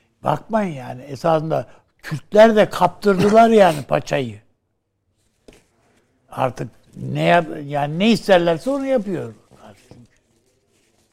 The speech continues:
Onun için bu Amerika'nın kurduğu tuzaktan, <coughs> bu Putin'in bu sözünü ettiği silah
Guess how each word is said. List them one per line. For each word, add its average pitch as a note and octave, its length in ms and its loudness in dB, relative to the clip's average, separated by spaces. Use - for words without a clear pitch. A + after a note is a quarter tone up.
Onun D4 160 -16
için F#3 460 -10
bu F3+ 460 -4
Amerika'nın F#3 920 -6
kurduğu E3 500 -6
tuzaktan, D3 560 -6
<coughs> - 280 -20
bu G#3 280 -2
Putin'in F#3+ 640 -6
bu G3+ 300 -6
sözünü F3+ 500 -8
ettiği D#3+ 460 -6
silah E3 420 -4